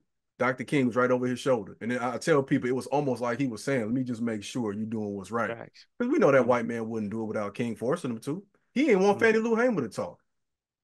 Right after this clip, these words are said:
Speaker 2: Wow.
Speaker 1: We, we know, we know, um, Frederick Douglass wasn't gonna,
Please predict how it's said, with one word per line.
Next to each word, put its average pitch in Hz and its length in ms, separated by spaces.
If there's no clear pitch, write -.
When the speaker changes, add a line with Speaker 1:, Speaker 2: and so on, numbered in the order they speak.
Speaker 2:
Wow. 120 160
Speaker 1:
We, 247 100
we 208 180
know, 233 180
we 247 140
know, 208 260
um, 165 540
Frederick 151 360
Douglass 147 340
wasn't 143 280
gonna, 139 280